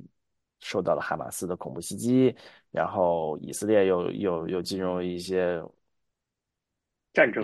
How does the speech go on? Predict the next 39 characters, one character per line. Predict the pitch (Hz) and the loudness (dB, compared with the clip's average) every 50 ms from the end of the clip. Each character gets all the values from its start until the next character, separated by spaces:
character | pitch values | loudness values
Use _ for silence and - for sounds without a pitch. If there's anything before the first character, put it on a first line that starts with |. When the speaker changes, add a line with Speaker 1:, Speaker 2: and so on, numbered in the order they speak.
| - | -2
Speaker 2:
状 | - | -2
态。 | 117 | -2
Speaker 1:
有 | 110 95 87 80 76 - _ _ | -2 -2 -2 -4 -8 -12 _ _
大 | - 147 117 101 98 | 4 6 8 8 8
兵 | - 135 143 147 151 160 | 10 10 10 10 10 6
进 | - - 165 127 113 | 6 6 6 6 6
入 | 117 127 123 107 98 | 6 6 6 4 4
加 | - 123 117 | 4 4 4
沙， | 120 - - 131 127 127 127 127 | 4 4 4 4 6 6 4 2
是 | 127 - 104 | 0 -2 -6
吧？ | - 80 80 80 - - _ _ _ _ _ _ _ _ _ _ _ - | -6 -4 -4 -4 -4 -6 _ _ _ _ _ _ _ _ _ _ _ -6
啊， | 95 90 87 85 85 85 - | -4 -2 0 0 -2 -2 0
造 | - - 113 101 | 6 8 8 8
成 | 107 101 | 8 4
了 | 101 107 | 2 2
很 | 113 - - 62 | 0 0 -6 -2
多 | - 92 98 | 2 4 4
的 | 98 95 90 90 87 87 | 4 4 4 2 2 0
人 | 87 90 92 98 | 0 0 2 4
道 | 110 107 | 4 4
主 | 95 92 85 | 2 2 -2
义 | 92 | -2
灾 | 90 - 107 107 | 2 4 4 6
难， | 113 104 80 55 50 - - _ - | 6 4 2 2 -2 -6 -16 _ -12
是 | - | -6
吧？ | - - 50 - - - _ _ _ _ _ _ - - - _ _ _ | -4 -4 -4 -4 -6 -10 _ _ _ _ _ _ -20 -20 -20 _ _ _
这 | _ - - - - - | _ -10 -10 -8 -6 -4
个 | 50 50 50 50 50 - - - - - - _ _ _ _ _ _ _ _ _ _ _ _ _ _ _ _ _ _ _ _ _ _ _ _ - _ _ _ _ _ _ _ _ _ _ _ _ _ - 127 123 | -4 -4 -4 -4 -6 -8 -12 -14 -16 -18 -20 _ _ _ _ _ _ _ _ _ _ _ _ _ _ _ _ _ _ _ _ _ _ _ _ -20 _ _ _ _ _ _ _ _ _ _ _ _ _ -14 -10 -4
有 | - 101 92 | 0 0 0
很， | - - 82 - - | 0 0 -4 0 4
有 | 110 113 | 2 4
很 | 113 117 | 4 4
多 | 98 98 | 4 4
人 | 101 107 | 4 4
认 | 104 95 | 2 2
为 | 90 92 95 | 2 0 0
以， | 92 87 82 - - | -2 -4 -8 -10 -12
以， | - 78 90 - - _ _ | -14 -12 -12 -14 -16 _ _
以， | - 101 95 - - | -10 -8 -8 -8 -10